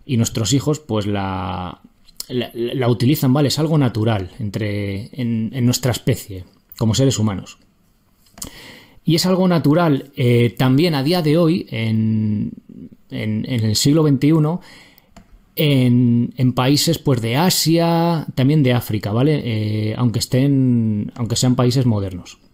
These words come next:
como vamos a ver. Y quería traeros este vídeo que ilustra muy bien lo que os comento. Esto, bueno, es, no son sociedades ancestrales, ni mucho menos, ¿vale?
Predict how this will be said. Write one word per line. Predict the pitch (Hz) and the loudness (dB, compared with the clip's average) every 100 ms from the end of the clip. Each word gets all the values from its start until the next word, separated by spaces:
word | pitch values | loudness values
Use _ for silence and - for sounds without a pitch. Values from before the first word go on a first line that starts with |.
| - | -8
como | - 113 | 0 2
vamos | 123 120 104 | 4 2 -2
a | |
ver. | 98 85 - - - - - - | -6 -8 -16 -20 -20 -20 -6 -2
Y | 113 | 0
quería | 123 135 | 2 2
traeros | 151 147 | 2 2
este | 151 - 135 | 0 2 2
vídeo | 156 139 139 139 - | 2 2 0 -4 -2
que | 120 | 0
ilustra | 123 135 | 2 2
muy | 127 | 2
bien | 123 131 | 2 0
lo | |
que | 117 | -2
os | 98 | -4
comento. | 104 107 95 92 - _ _ _ _ _ _ _ _ _ - - | -4 -4 -4 -10 -16 _ _ _ _ _ _ _ _ _ -12 -4
Esto, | 127 - 143 131 | -4 0 2 2
bueno, | 131 110 | 2 0
es, | 104 107 101 - | -2 -4 -4 -2
no | 127 | -2
son | 117 120 120 | 2 2 2
sociedades | 120 143 131 127 123 117 | 2 2 2 2 2 0
ancestrales, | 123 113 120 135 131 107 | 0 0 -2 0 2 2
ni | 107 | 2
mucho | 120 127 | 2 2
menos, | 123 143 120 | 2 2 0
¿vale? | 117 143 | 0 -2